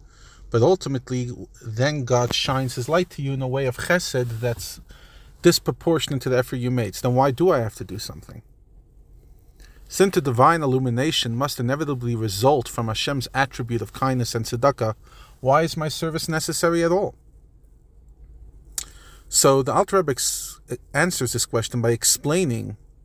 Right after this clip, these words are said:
that parallel to chesed in heaven, there also exists a divine attribute of gvura, severity, and contraction that seeks to limit and screen the diffusion of Hashem's light.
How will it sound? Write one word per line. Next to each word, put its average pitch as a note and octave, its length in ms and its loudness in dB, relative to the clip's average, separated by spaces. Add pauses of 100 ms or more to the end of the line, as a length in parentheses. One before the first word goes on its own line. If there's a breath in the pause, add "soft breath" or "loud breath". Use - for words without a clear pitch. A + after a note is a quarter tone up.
(1000 loud breath)
that B2+ 220 0
parallel E3+ 600 2
to - 160 -10
chesed A2 760 -6
in A2 140 -4
heaven, A2+ 400 -2 (340 soft breath)
there B2 160 2
also F#3 280 4
exists B2 360 -2
a B2 60 -2
divine C3 440 0
attribute B2 520 -4
of A2+ 160 -6
gvura, C#3 500 2
severity, C3+ 720 -2 (480 soft breath)
and A2 220 -4
contraction B2+ 760 -2
that G2+ 140 -4
seeks - 280 -6
to - 120 -2
limit C3+ 520 0
and A#2+ 140 0
screen - 640 -4 (540 loud breath)
the C3 100 2
diffusion B2+ 580 2
of A2+ 80 -2
Hashem's A2+ 400 -2
light. - 380 -10